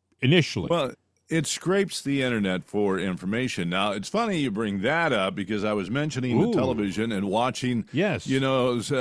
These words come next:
Speaker 2: and I sat there, "What else did I have to do?" Sit there, watch the kid program and
Speaker 1: <laughs>
Speaker 2: shake my head. But there was one episode where there was a spelling bee. I forget the word now, but I think it, the word ends, you know, with the spelling of, uh, C U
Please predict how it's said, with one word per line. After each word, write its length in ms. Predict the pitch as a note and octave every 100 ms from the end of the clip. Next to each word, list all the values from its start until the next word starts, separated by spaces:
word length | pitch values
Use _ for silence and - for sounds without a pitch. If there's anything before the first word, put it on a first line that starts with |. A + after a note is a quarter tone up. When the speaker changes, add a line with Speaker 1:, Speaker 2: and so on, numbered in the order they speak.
| B2
Speaker 2:
and 240 | B2+ D#3+
I 120 | D#3 D#3+
sat 260 | D3 C3+
there, 80 | A2
"What 200 | F2+ G2+
else 260 | D3+ F#3+ -
did 120 | G#2+
I 120 | F#2
have 180 | F2 E2+
to 60 | D#2+
do?" 260 | E2+ E2+ E2
Sit 180 | B2
there, 140 | A2+ G#2+
watch 300 | A#2 B2 -
the 60 | F#2+
kid 200 | A2+ F#2
program 440 | D#3 C#3 A2+ A2
and 120 | G#2
Speaker 1:
<laughs> 60 | -
Speaker 2:
shake 360 | - D3+ C#3 B2+
my 180 | A#2
head. 440 | A#2+ G#3+ G#3 - G#3 - _ _ _ _ -
But 160 | G3
there 160 | F#3+ F#3
was 240 | F3 C#3
one 240 | D3 F#3+ F#3+
episode 640 | F3 D#3 A#2 A#2+ A2+ A2
where 180 | A#2+ A#2+
there 100 | A#2+
was 220 | B2 G#2
a 60 |
spelling 500 | A2 - B2+ A#2+ A2+
bee. 160 | G#2+ A2
I 80 | A2+
forget 480 | - C#3+ D#3+ D#3 -
the 100 | G#2+
word 420 | F#2+ E2 D2+ C2+
now, 360 | D2+ C2 C2 - _ _ _ -
but 100 | B2
I 160 | B2+
think 260 | A2+ C#3+ A#2
it, 180 | A#2 F#2+
the 160 | G#2
word 240 | G#2+ A2 G#2+
ends, 340 | G#2 G#2 D#2+
you 200 | G2+ G2+
know, 140 | G2+ F#2+
with 100 | E2+
the 80 | F2
spelling 460 | - G2+ F#2 F#2
of, 260 | F2 D#2+ E2+
uh, 260 | F2 E2 - _ _ _
C 300 | - - D3 B2+
U 240 | B2 A#2+